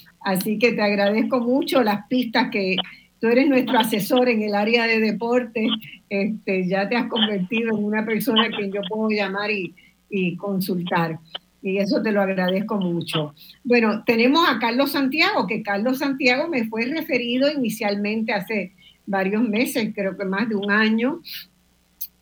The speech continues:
eh, por, justamente por ti, porque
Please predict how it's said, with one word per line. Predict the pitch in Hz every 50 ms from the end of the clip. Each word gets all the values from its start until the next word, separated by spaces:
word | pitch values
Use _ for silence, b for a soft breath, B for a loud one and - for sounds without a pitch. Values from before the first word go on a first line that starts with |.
| b b b b _ _
eh, | 185 185 185 185 180 175 160 -
por, | - 190 185 180 170 180 165
justamente | 147 202 196 185 - 220 208 208 208 220 220 220 240 214
por | 180 170 190 190 185
ti, | 180 - 277 302 381 -
porque | - 247 214 196 180 175 180 196 180 180 175 175 175 175 175 165 156 156